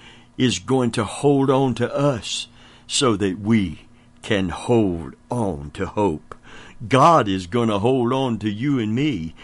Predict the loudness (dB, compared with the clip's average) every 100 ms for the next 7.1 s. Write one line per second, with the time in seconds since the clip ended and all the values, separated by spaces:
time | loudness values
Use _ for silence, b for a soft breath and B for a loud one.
0 | B -4 0 2 2 0 2 2 -2 -10
1 | B B -2 0 0 -2 0 2 0 -4
2 | -12 B B -2 0 -2 -6 -10 -6 -2
3 | -2 -4 -10 -16 B B B 2 2 2
4 | -4 -2 -2 -2 -8 -20 -20 b b b
5 | -8 -4 -4 -6 -10 -8 -4 -4 -4 -10
6 | -16 B B B -8 -4 0 0 0 -8
7 | -16